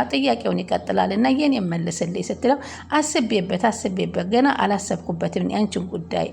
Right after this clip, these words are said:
አሏት ማለት ነው። «ለማንኛውም አስበው ቶሎ እንዲ-፣ እንድትነግሩኝ እፈልጋለሁኝ» ስትል አስጠነቀቀቻቸው። ከዛ ጋሽ ግርማም እንግዲህ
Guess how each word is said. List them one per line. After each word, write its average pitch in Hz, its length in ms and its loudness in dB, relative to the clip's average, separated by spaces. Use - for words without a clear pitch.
አሏት 101 320 0
ማለት 98 300 -4
ነው። - 100 -6
«ለማንኛውም 247 720 6
አስበው 214 400 0
ቶሎ 196 240 0
እንዲ-፣ 185 260 -2
እንድትነግሩኝ 202 640 2
እፈልጋለሁኝ» 180 920 0
ስትል - 480 -4
አስጠነቀቀቻቸው። - 1120 -2
ከዛ 285 220 4
ጋሽ 214 280 4
ግርማም 214 460 2
እንግዲህ 185 400 0